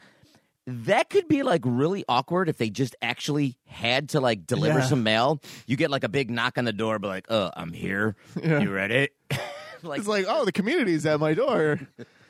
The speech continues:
Speaker 2: I don't, yeah, I just, I don't get it. I don't understand it. I don't wanna understand it.
Speaker 1: No.
Speaker 2: But, um, you know.
Speaker 1: <laughs> Loofahs.
Speaker 2: Yeah, no, straight, straight up. If you're, like, driving, you see, like,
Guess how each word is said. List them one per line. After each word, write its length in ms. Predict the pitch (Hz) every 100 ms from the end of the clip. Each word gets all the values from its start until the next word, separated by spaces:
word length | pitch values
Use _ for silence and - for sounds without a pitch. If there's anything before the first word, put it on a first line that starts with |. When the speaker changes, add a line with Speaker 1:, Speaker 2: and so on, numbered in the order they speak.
| _ _ - - -
Speaker 2:
I 120 | 202
don't, 220 | 262 262 202 - -
yeah, 240 | 156 131
I 120 | 123 165
just, 320 | 190 147 -
I 100 | 147
don't 220 | 151 165
get 220 | 123 131 139
it. 220 | 156 165 _ -
I 120 | 143
don't 160 | 143 127
understand 520 | 135 131 - 123 127
it. 100 | 139
I 100 | 135
don't 160 | 139 110
wanna 240 | 104 123
understand 420 | 151 156 - 180
it. 100 | 202 - _ - -
Speaker 1:
No. 260 | 104 78 - -
Speaker 2:
But, 320 | 170 196 160
um, 400 | 147 135 123 113 _ _ _ _ _ _ _ _ _ _ - -
you 140 | 131
know. 320 | 113 104 95 -
Speaker 1:
<laughs> 120 | - 135 135 - -
Loofahs. 540 | - 80 - - - -
Speaker 2:
Yeah, 260 | 175 202 180
no, 200 | 170 160
straight, 420 | - 175 160 -
straight 220 | - 156
up. 220 | 151 135 -
If 160 | 151
you're, 100 | 151
like, 120 | 165 156
driving, 360 | 147 151 151
you 80 | 135
see, 140 | 127 156
like, 160 | 151